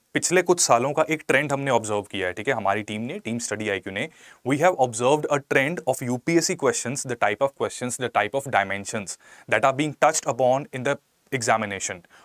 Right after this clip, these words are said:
और जो इंडियन एक्सप्रेस के कुछ पर्टिकुलर सेक्शंस हैं, ठीक है, you must be aware of those sections, और आपने सुने होंगे, if you are preparing for exam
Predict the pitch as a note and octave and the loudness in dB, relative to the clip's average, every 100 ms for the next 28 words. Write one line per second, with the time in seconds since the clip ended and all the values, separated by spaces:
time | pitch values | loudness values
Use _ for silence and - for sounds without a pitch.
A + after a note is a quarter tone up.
0 | - C#3 F3 D#3+ C3+ E3+ C#3+ C#3 E3+ - | 2 4 4 2 0 0 0 -2 -2 -2
1 | D#3 D3 E3+ D#3 F#3 - _ _ C#3+ E3 | 0 0 0 0 0 0 _ _ 0 2
2 | E3 F3+ D#3+ B2 - D3+ A2 E2+ _ C#3 | 0 2 0 -2 -4 -4 -6 -8 _ -4
3 | E3 D#3 C#3 D3+ D#3 F3+ D3+ D3+ D3 C#3 | -2 0 2 2 0 0 2 4 2 -2
4 | C3 - G#2+ C#3+ C#3 C3+ C#3+ C#3+ C#3 C#3 | -4 -4 -4 -2 2 2 0 -4 -4 -2
5 | A#2 F#2 F2 - - B2+ C3+ D3+ C#3+ - | -2 -4 -6 -12 -10 -6 2 2 2 4
6 | A#2+ C3 E3+ E3+ C#3 C3+ A2+ A2+ A#2 | 4 4 4 2 2 0 2 2 2